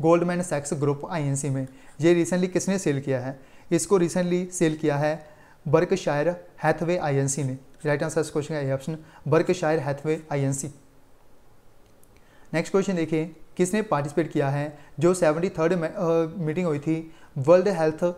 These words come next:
असेंबली की, जो मीटिंग हुई थी वीडियो कॉन्फ्रेंसिंग के माध्यम से, इंडिया की तरफ से किसने पार्टिसिपेट किया था इस मीटिंग में?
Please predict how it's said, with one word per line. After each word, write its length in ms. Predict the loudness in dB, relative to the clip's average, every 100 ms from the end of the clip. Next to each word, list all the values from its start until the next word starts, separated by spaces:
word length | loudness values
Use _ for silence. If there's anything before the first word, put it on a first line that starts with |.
| -4
असेंबली 480 | -2 0 2 2 2
की, 180 | 0 0
जो 100 | 0
मीटिंग 240 | -2 -2
हुई 120 | -2
थी 320 | -4 -6 -6 -10 -12 2
वीडियो 300 | 4 6 4
कॉन्फ्रेंसिंग 560 | 2 -2 -4 -4 -4
के 100 | -2
माध्यम 280 | -4 -4 -6
से, 220 | -4 -6 -8 -18 0
इंडिया 280 | 4 6 4
की 100 | 4
तरफ 220 | 2 2
से 100 | 0
किसने 260 | 0 0 -2
पार्टिसिपेट 500 | -2 -4 -4 -4 -2
किया 140 | -2
था 300 | -2 -4 -6 -4 0
इस 160 | 2
मीटिंग 360 | 2 0 -2 -4
में? 140 | -6